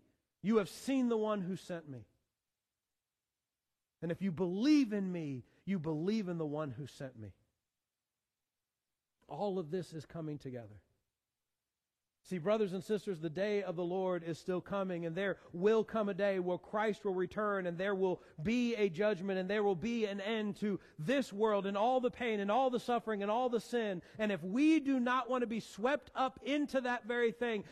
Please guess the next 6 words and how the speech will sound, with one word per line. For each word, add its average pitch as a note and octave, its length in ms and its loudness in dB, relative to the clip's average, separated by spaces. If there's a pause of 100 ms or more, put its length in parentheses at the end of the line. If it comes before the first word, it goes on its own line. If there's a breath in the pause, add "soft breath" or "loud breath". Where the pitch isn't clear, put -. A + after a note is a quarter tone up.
(100)
then G#3 300 2
we C#4 440 4 (140 loud breath)
must G#3+ 720 4 (180)
come G3 500 0 (220)
to E3+ 80 -4
Jesus. A#2+ 520 -8